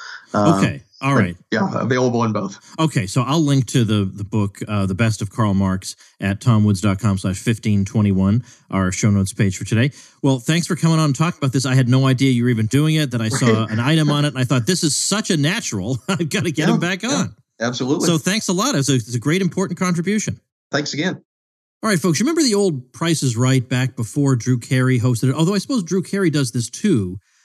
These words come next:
Speaker 2: out of respect to Bob Barker. But Bob Barker originated it. At the end of every single episode, he would say, "Help control the pet population, have your pets spayed or neutered." All right, he had this thing that he said at the end of every episode. Well, I think I would just irritate people if I had something that I said at the end of every episode.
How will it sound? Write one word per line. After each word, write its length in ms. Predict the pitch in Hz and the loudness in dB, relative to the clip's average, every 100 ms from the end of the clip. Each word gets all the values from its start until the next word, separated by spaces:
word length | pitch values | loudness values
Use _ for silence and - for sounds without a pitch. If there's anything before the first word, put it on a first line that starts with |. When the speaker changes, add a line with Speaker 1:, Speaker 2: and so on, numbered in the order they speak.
| _ | _
Speaker 2:
out 80 | 131 | -2
of 80 | 127 | 0
respect 460 | 120 - 180 180 - | 0 -2 -2 -2 -2
to 60 | |
Bob 340 | 107 107 92 98 | -2 -2 -2 -4
Barker. 280 | 90 90 | -6 -6
But 180 | 104 127 | -4 -2
Bob 240 | 208 226 175 | 0 -2 0
Barker 400 | 170 147 117 113 | 0 0 -2 0
originated 500 | 127 123 107 92 90 | 0 0 -2 -4 -8
it. 120 | 98 - - 113 | -12 -16 -8 -2
At 80 | |
the 140 | 120 147 | 0 2
end 180 | 240 220 | 2 0
of 100 | 147 | -2
every 320 | 170 180 180 165 | -4 -2 0 0
single 500 | - 165 151 143 135 | 0 0 0 0 -2
episode, 600 | 135 127 - 98 82 - _ _ _ _ _ | -4 -4 -4 -6 -6 -18 _ _ _ _ _
he 120 | 147 | 2
would 160 | 135 131 | 4 2
say, 480 | - 135 127 123 117 - _ | 2 0 2 0 -2 -8 _
"Help 300 | 170 226 - | -2 -2 -2
control 400 | 165 156 175 190 | -4 0 0 0
the 80 | 156 | -4
pet 340 | - 175 - | -4 -4 -2
population, 760 | 135 104 113 104 98 - 127 127 _ | -4 -2 -4 -4 -4 -2 -2 -2 _
have 280 | - 156 160 | 0 0 2
your 100 | 156 | 0
pets 360 | 139 135 123 - | 0 -2 -2 -2
spayed 380 | - 123 117 113 | -2 0 2 4
or 80 | |
neutered." 340 | 120 131 110 - _ | 4 4 4 -2 _
All 60 | 113 | -6
right, 80 | |
he 80 | 113 | -2
had 140 | 139 135 | 0 0
this 160 | 131 | -2
thing 320 | - 214 170 | -2 0 0
that 80 | 156 | 0
he 60 | 131 | 0
said 200 | - 120 | 0 -2
at 80 | 113 | 0
the 140 | 117 | 0
end 100 | 120 | 2
of 60 | 117 | 2
every 180 | 110 | 2
episode. 240 | 101 98 92 - - _ | 0 -4 -10 -14 -20 _
Well, 140 | 147 143 | -2 0
I 120 | 190 | 0
think 120 | 202 | 0
I 120 | 160 | 2
would 120 | 151 123 | 2 2
just 220 | 120 143 | -2 0
irritate 380 | 139 123 113 101 | 0 2 -2 -4
people 160 | 98 | -4
if 40 | 107 | -2
I 140 | 113 | 0
had 160 | 110 104 | 2 0
something 240 | 117 101 | -2 -2
that 100 | 101 | 0
I 120 | 117 | 0
said 240 | 113 127 123 | 0 0 0
at 100 | 120 | -2
the 200 | 117 - | -8 -2
end 160 | 123 123 | 0 0
of 120 | 117 | 0
every 180 | 127 123 | 0 0
episode. 300 | 117 139 | 0 -2